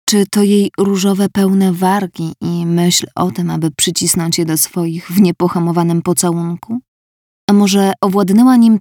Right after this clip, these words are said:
cytrusowa woń jej perfum, która podbiła jego zmysły? Nie wiedział. Wiedział jedynie, że coś go w niej zaintrygowało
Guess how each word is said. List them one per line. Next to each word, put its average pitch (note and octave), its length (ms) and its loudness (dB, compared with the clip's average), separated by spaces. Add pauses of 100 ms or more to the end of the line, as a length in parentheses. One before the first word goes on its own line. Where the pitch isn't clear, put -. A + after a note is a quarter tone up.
cytrusowa G#3+ 600 0
woń G3+ 200 2
jej G3+ 200 2
perfum, F#3+ 440 -2
która E3+ 340 -2
podbiła E3+ 420 0
jego F3 280 -4
zmysły? F3+ 520 -4 (680)
Nie D#3+ 160 -2
wiedział. D#3 360 -8 (720)
Wiedział A#3 360 2
jedynie, G3+ 440 0
że F3+ 260 0
coś G3+ 240 -2
go F#3+ 180 -2
w F3 80 -2
niej F#3 280 2 (120)
zaintrygowało F3+ 1000 -2